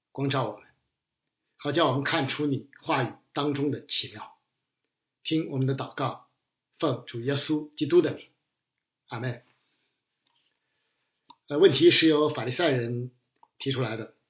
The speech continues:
他们主动来问主耶稣，“神的国几时来到？”显然，法利赛人一直都在关注着主，他的一言一行，他们都很感兴趣。呃，当然不是为真心寻求明白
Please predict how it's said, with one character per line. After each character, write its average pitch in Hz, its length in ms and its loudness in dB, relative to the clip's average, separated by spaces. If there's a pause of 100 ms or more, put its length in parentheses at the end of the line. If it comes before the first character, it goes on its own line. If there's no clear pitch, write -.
(680)
他 160 140 -4
们 165 280 2
主 131 140 -2
动 139 560 0
来 117 140 -4
问 139 160 0
主 117 140 -8
耶 120 120 -6
稣 143 320 -6 (440)
，“神 143 200 -4
的 160 120 2
国 131 160 0
几 131 160 -4
时 143 160 0
来 127 100 0
到？” 131 340 -4 (1120)
显 135 180 -2
然， 160 320 0 (140)
法 127 100 -6
利 143 100 0
赛 151 180 0
人 135 280 -2
一 151 80 -4
直 139 160 -4
都 143 160 -2
在 131 280 -2
关 160 280 -2
注 165 160 2
着 113 140 -4
主， - 180 -16 (1080)
他 165 160 0
的 147 240 4
一 165 120 0
言 151 280 4
一 143 40 2
行， 131 380 -2 (340)
他 147 140 -4
们 139 140 0
都 139 160 2
很 135 160 -2
感 - 180 -4
兴 131 200 -4
趣。 - 200 -10 (1300)
呃， 127 80 -8
当 165 200 2
然 139 160 0
不 131 80 -4
是 131 140 0
为 139 140 4
真 165 200 0
心 160 300 -4
寻 147 300 -4
求 147 180 0
明 135 240 -2
白 - 300 -4